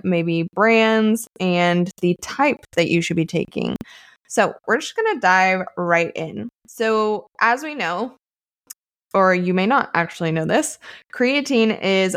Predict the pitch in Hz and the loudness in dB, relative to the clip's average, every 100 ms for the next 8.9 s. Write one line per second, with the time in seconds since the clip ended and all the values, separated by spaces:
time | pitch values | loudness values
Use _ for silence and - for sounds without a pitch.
0 | - 185 185 277 370 381 320 185 190 - | -2 0 2 2 0 0 2 2 0 -4
1 | - 170 170 180 180 180 156 175 185 262 | -4 -2 0 -2 -2 -2 -2 0 0 0
2 | - - 185 180 170 175 165 170 - - | -6 -6 -2 2 4 2 2 0 -2 0
3 | 170 170 170 165 - - 170 147 175 104 | 2 4 2 -2 -6 -6 -4 -4 -10 -14
4 | - _ _ _ _ _ 208 214 220 - | -18 _ _ _ _ _ -4 0 0 0
5 | 220 214 214 214 208 233 _ _ _ _ | 2 4 4 2 -2 -6 _ _ _ _
6 | _ _ _ - _ - 226 208 240 302 | _ _ _ -20 _ -8 -6 0 0 -2
7 | - - 233 233 233 220 208 185 185 196 | -8 0 4 4 2 -2 -8 -8 -6 -4
8 | 196 196 190 190 - - 175 160 | -2 -2 -4 -6 -12 -6 -4 -4